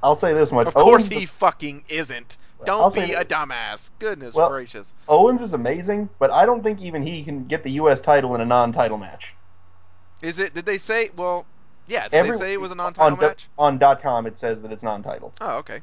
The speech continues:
Speaker 2: See, I didn't even know. I haven't even, I haven't, I wasn't able to watch Raw this week, and I've only been able to see a,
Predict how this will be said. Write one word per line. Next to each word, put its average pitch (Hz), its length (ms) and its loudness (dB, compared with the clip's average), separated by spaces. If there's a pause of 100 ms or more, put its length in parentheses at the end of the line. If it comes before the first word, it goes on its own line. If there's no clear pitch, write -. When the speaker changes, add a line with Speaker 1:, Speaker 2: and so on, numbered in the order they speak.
Speaker 2:
See, 117 260 -18
I 107 140 -12
didn't 120 160 -18
even 123 120 -18
know. 147 160 -14
I - 120 -6
haven't 147 240 -4
even, 135 280 -12
I 131 120 -8
haven't, 143 280 -6 (140)
I 107 60 -12
wasn't 127 240 -14
able 110 100 -16
to 98 80 -16
watch 110 220 -6
Raw 120 160 -6
this 123 160 -12
week, 135 160 -16
and 98 100 -14
I've 98 220 -14
only 107 180 -18
been 104 140 -18
able 104 100 -18
to 101 80 -20
see 107 220 -16
a, 80 120 -12